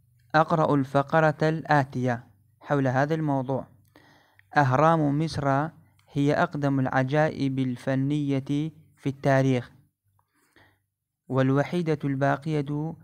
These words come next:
إلى يومنا هذا. بنيت مدافن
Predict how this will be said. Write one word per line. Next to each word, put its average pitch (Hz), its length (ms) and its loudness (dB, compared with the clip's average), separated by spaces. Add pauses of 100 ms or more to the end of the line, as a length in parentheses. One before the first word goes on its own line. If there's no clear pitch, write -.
(240)
إلى 135 280 2
يومنا 147 680 0
هذا. 120 280 -4 (1040)
بنيت 147 520 2 (500)
مدافن 147 1000 2